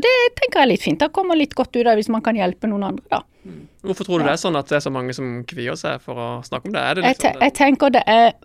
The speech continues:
Speaker 1: øhm, som jeg også sa i denne paneldebatten på mandag, vi ledere trenger trening.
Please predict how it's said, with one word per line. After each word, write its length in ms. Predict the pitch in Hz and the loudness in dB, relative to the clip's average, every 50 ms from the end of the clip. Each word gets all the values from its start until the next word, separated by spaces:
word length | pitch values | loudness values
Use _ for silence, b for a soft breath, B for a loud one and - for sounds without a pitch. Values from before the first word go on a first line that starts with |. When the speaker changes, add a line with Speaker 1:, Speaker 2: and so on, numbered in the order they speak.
| _ - - | _ -2 2
Speaker 1:
øhm, 1400 | 208 208 208 208 208 208 208 208 202 202 202 196 196 190 185 185 180 180 - - - - - - - - - - - | 4 4 6 6 6 6 4 4 2 0 0 -2 -2 -2 -2 -2 -4 -4 -6 -8 -10 -14 -16 -16 -16 -14 -12 -10 -6
som 160 | - - 254 247 | 0 2 4 4
jeg 80 | 220 | 4
også 220 | 220 208 - 262 240 | 4 2 0 -4 -2
sa 200 | - - 214 214 214 208 | 2 4 6 8 8 6
i 40 | 196 | 6
denne 200 | 202 196 202 202 | 6 4 2 0
paneldebatten 680 | - - 214 208 214 240 247 220 190 185 - - 185 | -2 -2 0 0 0 0 0 0 -2 -2 -2 -4 -4
på 60 | 185 | -2
mandag, 320 | 196 196 196 196 180 170 - - - - | -2 -2 0 0 0 0 0 -2 -10 -6
vi 280 | 190 190 214 233 247 | -2 0 2 2 4
ledere 420 | 254 220 185 196 196 202 214 214 190 | 4 6 6 6 6 4 4 0 -2
trenger 420 | - - 190 196 208 196 175 160 - - _ _ - | 0 0 0 0 2 0 0 -2 -4 -8 _ _ -10
trening. 560 | - - 214 170 160 165 165 165 156 175 | -6 -2 2 2 4 4 4 2 0 0